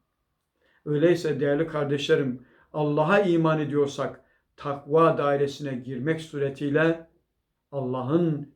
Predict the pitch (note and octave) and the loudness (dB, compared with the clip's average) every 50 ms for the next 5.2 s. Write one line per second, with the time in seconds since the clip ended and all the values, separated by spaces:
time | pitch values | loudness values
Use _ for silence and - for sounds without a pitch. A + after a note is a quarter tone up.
0 | _ - C#3 C3+ C3 C3 C3 C3 C3 B2 - - B2+ C3+ A#2+ B2 C3+ C#3 C3+ B2+ | _ -8 -6 -6 -6 -6 -6 -6 -6 -6 -6 -6 -4 -4 -6 -6 -6 -6 -6 -4
1 | A#2+ C3+ C3+ B2+ B2 C#3 D3+ D#3 D#3+ D#3 - - _ _ _ _ _ _ - - | -4 -2 -4 -2 0 0 0 0 0 -2 -8 -14 _ _ _ _ _ _ -12 -8
2 | C#3+ B2+ B2 B2 B2+ B2 B2+ D3+ D#3 D3+ C#3 C3+ C#3 C3 C3 B2+ - C#3 B2+ B2+ | -8 -6 -4 -4 -4 -4 -4 -4 -4 -2 -2 0 0 0 -2 -2 -4 -4 -4 -4
3 | B2+ C3 C#3 D3 D#3 D#3+ - - _ _ - C#3+ C#3 C3+ B2 B2 C3 B2 B2 C3 | -2 -2 -2 -2 -4 -6 -10 -16 _ _ -8 -6 -6 -4 -6 -6 -6 -4 -4 -4
4 | C3+ C3 B2+ B2+ B2+ B2 - - C#3+ C3+ B2 B2 A#2+ B2 A#2 - B2+ B2 B2 B2 | -4 -4 -4 -4 -4 -6 -6 -6 -6 -6 -4 -4 -6 -8 -8 -8 -8 -6 -6 -8
5 | B2 - - | -8 -12 -18